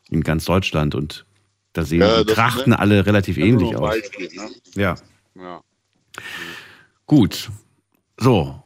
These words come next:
Speaker 1: Und, äh, und das findest du jetzt nicht schlimm, sagst du? Das ist okay.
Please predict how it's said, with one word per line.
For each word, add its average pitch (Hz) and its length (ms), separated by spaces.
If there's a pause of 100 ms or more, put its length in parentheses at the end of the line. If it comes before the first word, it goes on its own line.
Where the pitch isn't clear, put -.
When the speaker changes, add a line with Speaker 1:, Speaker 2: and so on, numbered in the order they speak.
(100)
Speaker 1:
Und, 120 640
äh, 110 200
und 110 260
das 135 140
findest 175 320
du 160 40
jetzt 156 200
nicht 143 120
schlimm, 98 240
sagst 71 320
du? 64 140 (500)
Das 95 160
ist 92 40
okay. 87 340